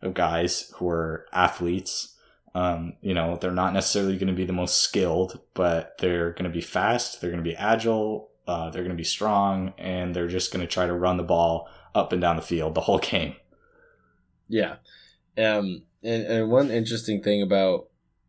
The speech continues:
Speaker 2: uh, obviously, since it's Air Force, all the, I mean, all these players are Air Force cadets, so both lines are gonna be much smaller than what you see. Um,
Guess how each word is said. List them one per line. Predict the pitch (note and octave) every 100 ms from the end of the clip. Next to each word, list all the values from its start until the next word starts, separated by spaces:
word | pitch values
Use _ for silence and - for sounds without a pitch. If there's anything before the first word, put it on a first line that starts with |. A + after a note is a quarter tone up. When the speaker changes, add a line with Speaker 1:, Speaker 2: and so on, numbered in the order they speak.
| _ -
Speaker 2:
uh, | G2 G2 F2
obviously, | G#2+ G#2+ G#2 G#2 G2 -
since | - G2+
it's | F#2 F#2
Air | G2
Force, | - G2 F#2+ C#2+
all | G2 F#2+
the, |
I | G2
mean, | F#2+
all | F#2+
these | G2 -
players | G2+ G2 F2
are | - F#2+ F#2+ F#2 -
Air | F#2+
Force | - F#2 F2+
cadets, | - E2 F2+ E2+ -
so | - F#2+ F2+ - - - _ _
both | - A2 B2+ -
lines | G#2 G2 G#2+ A#2 -
are | G2+ F#2+ - - _ -
gonna | G2+ G2+
be | G2+
much | F#2+ F#2+ F#2+ -
smaller | F#2+ F2 F#2 F#2
than | F#2
what | F2+
you | F2
see. | E2+ - F#2 G#2+ A#2 _ _ _ _ _ _ -
Um, | G#2 F#2+ E2+ D2+